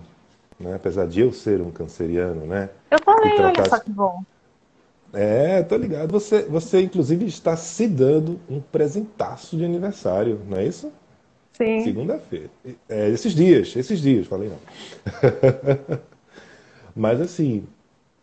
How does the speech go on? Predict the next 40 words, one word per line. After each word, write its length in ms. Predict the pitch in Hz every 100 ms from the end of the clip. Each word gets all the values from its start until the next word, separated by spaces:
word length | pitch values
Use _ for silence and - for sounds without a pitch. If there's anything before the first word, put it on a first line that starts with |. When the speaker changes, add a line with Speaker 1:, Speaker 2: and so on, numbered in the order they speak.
| -
Speaker 1:
é, 340 | 113 107 104
apesar 460 | 107 147 131 147 156
de 120 | 131
ser, 460 | - 127 110 87 82 -
tratar 360 | 98 - 98
muito, 300 | 90 101 - -
tudo 200 | 117 104
com 100 | 90 95
muita 220 | 110 113
emoção, 400 | 101 87 - 90
muita 200 | 87 90
intensidade, 720 | - 82 - 73 82 82 80 - _ _ _ - - _
eu 80 | -
costumo 340 | 117 110 123 120
ter 100 | 127
uma 80 |
visão 240 | 120 120 113
bem 140 | 123
realista 400 | 135 127 117 127
das 180 | 120 120
coisas, 520 | - 85 76 - - _ _ _ -
Speaker 2:
Uhum. 180 | 214 202
Speaker 1:
sabe? 400 | 208 214 285 - _ _ _ _ _ _ _ _ - - _ _ _ 104
Gosto 300 | 127 131 123
de 60 |
sonhar? 380 | 131 113 110 143
Gosto. 640 | 90 71 76 82 87 - - _ _ _ _ _ -
Speaker 2:
Sim. 160 | 202 185
Speaker 1:
Já 120 | 123
sonhei 300 | - 131 117
muito, 560 | 95 98 110 107 -
já 120 | 76 87
voei 300 | 85 98 113
muito, 420 | 90 101 98 -
já 100 | 98
caí 260 | 80 80
demais, 760 | 85 73 80 92 85 78 - -
né? 180 | 87 95
Coisas 240 | 104 104 104
assim, 400 | 101 98 87